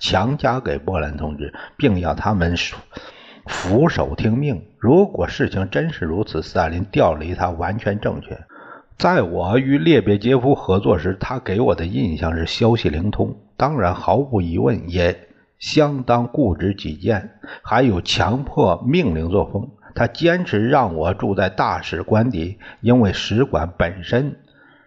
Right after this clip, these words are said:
一塌糊涂。我还会见了华沙市长斯波哈尔将军，我一开始就喜欢他，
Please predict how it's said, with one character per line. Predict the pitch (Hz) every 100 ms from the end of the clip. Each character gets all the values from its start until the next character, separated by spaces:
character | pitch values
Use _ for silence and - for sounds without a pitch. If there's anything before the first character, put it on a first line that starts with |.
| _ _ _ _ _ _ _ _ _ _ _ - 143 -
一 | 101 113 143
塌 | - 85
糊 | - - 92
涂。 | - 123 - _ _ _ _ _ _ _ _ - - - - - - _ _ _ _ _ _ _ _ -
我 | 156
还 | 147 143 185
会 | 214 170
见 | 147 170
了 | 139 123 110
华 | - 123 139
沙 | 139 143
市 | - 180 127 92
长 | - 87 85 98 117 - _ _ _ _
斯 | - 151
波 | 131 127
哈 | 131 151
尔 | 98
将 | 104 110 123
军， | 98 104 -
我 | 107
一 | 143
开 | - 160 180
始 | - 80
就 | 82 110
喜 | - 82
欢 | 90 90
他， | 95